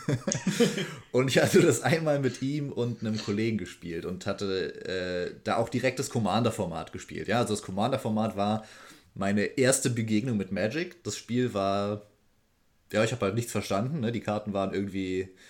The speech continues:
ganz anders als Yu-Gi-Oh! Karten und es war, es war sehr, sehr seltsam. Aber er hat mir das Format dann nochmal erklärt. Ähm, und es hat mich auf jeden Fall interessiert erstmal, ja, so, so ein Casual-Format, kein Wettbewerb,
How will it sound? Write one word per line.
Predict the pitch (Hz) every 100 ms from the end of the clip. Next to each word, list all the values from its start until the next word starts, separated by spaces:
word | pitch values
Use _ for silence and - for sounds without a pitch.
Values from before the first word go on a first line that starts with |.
| -
ganz | - 117 -
anders | 120 127
als | 110 110
Yu-Gi-Oh! | 113 104 120
Karten | 131 131 123 135 120
und | 92 95 95
es | - 95 -
war, | 101 95 95
es | -
war | 101
sehr, | 107
sehr | 101 90
seltsam. | 98 123 143 151 170 _ _ _ _ _ _ - - _
Aber | - 123 143
er | 120
hat | 123
mir | 127
das | 120
Format | 123 113 113 113
dann |
nochmal | 104 - 110 135
erklärt. | - - 123 135 147 117 - - - - - - _ -
Ähm, | 104 104 101 98 98 98 _ _ _ _ _ _ _ _ _ _
und | 104
es | 98 -
hat | 98
mich | 104 98 - - - - _ _ _ _ _ _ _ _ _ _ _ _ _ _
auf | -
jeden | 165 180
Fall | 214
interessiert | 185 165 - 170 -
erstmal, | - - 80 67
ja, | 110 156
so, | 107
so | 87
ein | 98
Casual-Format, | - 151 147 143 139 131 131 131 135 -
kein | 113 113
Wettbewerb, | 113 120 113 110 113 117 117 117